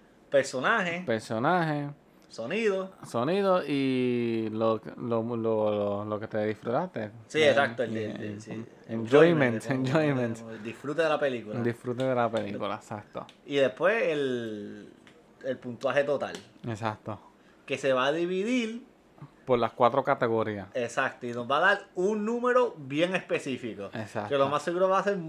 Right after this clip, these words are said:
Speaker 1: por debajo de lo que yo originalmente estaba pensando darle.
Speaker 2: <laughs> Exactamente.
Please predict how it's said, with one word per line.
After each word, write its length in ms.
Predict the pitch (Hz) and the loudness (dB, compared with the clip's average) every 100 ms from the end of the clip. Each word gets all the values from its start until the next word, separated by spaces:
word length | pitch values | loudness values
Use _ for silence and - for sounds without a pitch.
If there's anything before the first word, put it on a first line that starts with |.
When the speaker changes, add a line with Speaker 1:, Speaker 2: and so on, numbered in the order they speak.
| 156 | -6
Speaker 1:
por 180 | 151 143 | -2 0
debajo 400 | 131 135 202 214 | 4 4 4 4
de 100 | 170 | 4
lo 120 | 143 | 2
que 160 | 131 123 | 0 -2
yo 180 | 131 175 | 0 0
originalmente 800 | 170 135 123 120 127 156 185 180 | 0 -2 -4 -4 -4 -4 -4 -4
estaba 280 | - 170 170 | 0 2 2
pensando 420 | 175 - 185 147 | 0 -4 -2 0
darle. 300 | 131 156 123 | 2 2 2
Speaker 2:
<laughs> 1120 | 143 508 165 139 240 - - - - - 240 | 2 0 -2 0 0 0 -2 -4 -4 -4 0
Exactamente. 1000 | 190 - 170 156 - 170 143 135 127 139 | 2 4 4 4 4 2 0 -2 -6 -8